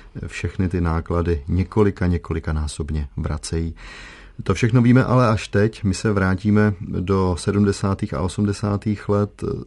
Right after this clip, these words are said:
Otto Wichterle, jak už si říkala, zůstával v Ústavu makromolekulární chemie. Byl tam pod, eh,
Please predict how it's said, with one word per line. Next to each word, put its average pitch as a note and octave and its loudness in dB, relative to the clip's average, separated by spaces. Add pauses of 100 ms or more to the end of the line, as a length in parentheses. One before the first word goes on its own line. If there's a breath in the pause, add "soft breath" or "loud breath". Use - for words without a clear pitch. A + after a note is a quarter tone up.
(300)
Otto G#2 0
Wichterle, G#2 2
jak G2+ -4
už G2+ -10
si A2+ 0
říkala, G2+ 2
zůstával F#2+ 0
v - -10
Ústavu G2+ -2 (400 loud breath)
makromolekulární F#2+ 0
chemie. G2 0 (720 loud breath)
Byl G#2 0
tam G#2+ 6
pod, F#2 2
eh, G2 4